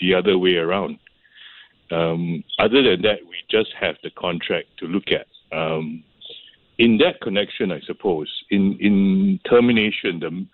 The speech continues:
Employment Act does state, um, that certain notice periods have to be given. For example, if you are, if you work for less than twenty-six weeks, the notice period is one day.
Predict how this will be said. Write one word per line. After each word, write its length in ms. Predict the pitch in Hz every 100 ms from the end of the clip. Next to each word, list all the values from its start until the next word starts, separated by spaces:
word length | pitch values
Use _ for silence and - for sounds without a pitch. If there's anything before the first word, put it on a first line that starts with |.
| 104
Employment 500 | 101 - 131 151 123
Act 180 | 127 - _
does 220 | 131 143 - - -
state, 280 | 131 92 - _ _ _ _ _ _ 90
um, 360 | 87 80 78
that 160 | 92 82 -
certain 300 | 107 - 110
notice 320 | 90 - 87 -
periods 240 | 82 71
have 120 | 76 71
to 120 | 71
be 100 | 73
given. 300 | - 80 - - _ _ - -
For 120 | 87
example, 680 | 82 92 95 107 98 95 - _ - - _ _
if 160 | 98 90 -
you 200 | 90 85
are, 420 | 82 78 78 78 - _ _ _ _ _ _
if 160 | 107 90
you 120 | 92
work 220 | 113 120 -
for 100 | 87
less 180 | 90 -
than 100 | 87
twenty-six 580 | - 80 78 - 92 -
weeks, 300 | 104 87 - -
the 80 | 80
notice 320 | 87 98 -
period 240 | 90 80
is 80 | 69
one 280 | 78 76 76
day. 400 | 92 107 113